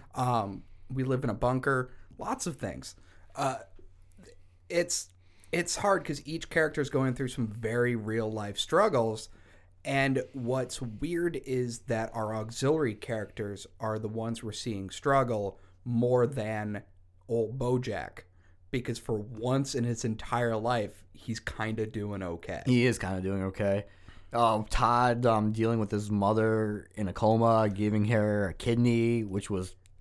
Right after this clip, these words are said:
Speaker 2: crazy hijinks.
Speaker 1: It was a, it was a Todd episode.
Speaker 2: It was a Todd episode.
Speaker 1: But it was also a heartfelt, fucking Todd's stepdad shows up.
Speaker 2: Yeah, and he's like, "Do you wanna, like, see your mom?" Or he's like,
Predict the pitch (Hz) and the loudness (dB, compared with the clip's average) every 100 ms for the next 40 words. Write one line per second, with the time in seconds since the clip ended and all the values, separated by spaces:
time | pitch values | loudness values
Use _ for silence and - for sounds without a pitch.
0 | - 135 135 127 107 117 127 135 117 - | -2 4 6 6 4 4 6 4 2 -6
1 | - - 151 175 170 165 113 147 143 - | -16 2 6 6 6 4 2 4 4 2
2 | 185 226 202 180 165 - 127 139 143 127 | 2 4 4 2 2 4 4 6 8 8
3 | 110 - 110 107 135 139 135 143 147 - | 4 2 6 6 8 6 6 6 6 6
4 | 131 120 139 135 139 120 - 107 - - | 4 4 2 2 0 0 -4 -14 -8 -6
5 | 165 135 - 120 131 113 - - - - | -2 -2 -2 0 0 -2 -6 -6 -8 -6
6 | 123 131 139 - 143 151 147 156 165 - | -2 -2 -2 0 2 2 2 0 0 2
7 | 135 131 117 123 117 120 107 113 120 123 | 4 4 4 2 2 2 0 0 4 4
8 | 120 117 104 - - _ - - 123 117 | 6 6 4 0 -16 _ -10 -4 0 2
9 | 110 101 98 107 120 123 117 92 98 98 | 2 2 2 4 4 2 2 -2 -4 -8
10 | _ _ _ - - 107 113 104 92 | _ _ _ -20 -12 -4 -2 0 -2